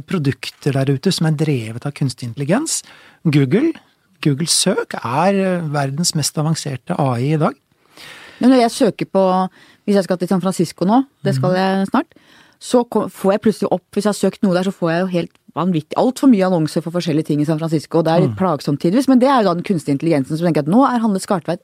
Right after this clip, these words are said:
Speaker 2: veldig interessert i San Francisco.
Speaker 1: Helt riktig, helt riktig. Det er, det er akkurat det som skjer.
Speaker 2: Men den kan bli litt, litt vel ivrig da,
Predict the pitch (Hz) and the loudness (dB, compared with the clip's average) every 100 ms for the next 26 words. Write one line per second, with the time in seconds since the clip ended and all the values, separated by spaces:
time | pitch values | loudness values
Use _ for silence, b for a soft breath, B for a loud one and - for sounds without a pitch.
0 | - 180 285 202 285 349 240 233 180 175 | -10 -4 0 2 0 -2 -4 -2 -4 -2
1 | - 165 - - 156 190 202 220 151 - | -4 -4 -6 -8 -4 -4 -2 -2 -6 -10
2 | - 160 151 104 - - _ - 135 117 | -2 0 0 -6 -12 -20 _ -8 -6 -6
3 | - - 147 147 143 131 139 135 - 120 | -16 -14 -2 0 0 0 -2 -2 -4 -8
4 | 113 - 123 - - B B B B B | -10 -10 -6 -6 -8 B B B B B
5 | 220 262 269 247 233 220 220 226 214 233 | 2 4 4 4 4 2 0 4 2 2
6 | - 214 254 180 160 - | 0 2 4 2 2 2